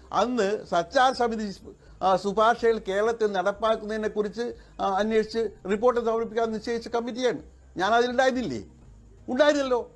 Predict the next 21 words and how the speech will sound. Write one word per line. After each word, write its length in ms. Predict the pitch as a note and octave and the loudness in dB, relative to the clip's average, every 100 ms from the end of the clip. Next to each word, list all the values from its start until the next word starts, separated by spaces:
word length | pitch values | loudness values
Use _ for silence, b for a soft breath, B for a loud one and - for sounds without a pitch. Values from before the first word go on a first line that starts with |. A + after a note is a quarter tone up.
| - _ - | -20 _ -8
അപ്പൊ 180 | G3+ A#3 | -2 0
അങ്ങനെയൊക്കെയുള്ള 580 | A#3+ C4+ C#4+ C#4+ C#4+ | 2 2 4 4 2
സംഭവങ്ങളുണ്ട്. 640 | C#4 B3 A#3+ C4 C4 B3+ G#3+ | -2 0 2 2 2 2 2
ഇപ്പോൾ 460 | G#3 A3 - D4+ | 0 -4 0 2
ഞാൻ 560 | C4 A3+ G3+ C4+ A#3+ A3+ - | 2 2 2 0 -2 -10 -14
സി 180 | - A3 | -8 -8
പി 180 | A#3 A#3 | -2 4
എമ്മിനെ 340 | A3+ A3 G#3+ G#3 - | 4 4 -2 -2 -2
എഴുതിത്തള്ളുകയോ 840 | F#3+ G#3+ A3+ A3 G#3 G#3 G#3 G3+ B - | -2 0 2 2 2 2 2 0 B -4
അതിനെ 220 | F3 A3 | -2 0
ശത്രുവായി 440 | G#3+ G3+ A3+ A3 G3+ | 2 0 2 2 2
കണക്കാക്കാനോ 580 | F#3+ G3 G3 F#3+ F#3+ | 0 0 0 0 0
തയ്യാറില്ലാത്ത 540 | G3 F#3+ F#3 F#3 F3 F3+ | 0 0 2 2 0 0
എന്തുകൊണ്ടാണെന്ന് 480 | F#3+ A3 G3 F3+ D#3 | 2 4 4 4 2
വെച്ചാൽ 300 | C3 D3+ - b b - B2 | 2 -2 -4 b b -8 -4
രാഷ്ട്രീയ 500 | C#3+ F3 - G3 G3 | 0 0 -2 -2 -2
പാർട്ടികൾക്ക് 600 | F3 E3+ D3+ E3+ D#3 D#3+ | 2 0 0 -6 -4 -4
ഇങ്ങനെയുള്ള 420 | E3 E3+ E3 D#3+ | -2 0 0 0
കമ്പൽഷൻസ് 580 | D#3 C#3+ D#3 D3+ D3+ D#3 | 0 -2 -2 -2 -4 -2
ഒക്കെ 140 | D#3 | 0
വരും. 460 | D#3+ F3 C#3+ - | 2 2 0 -4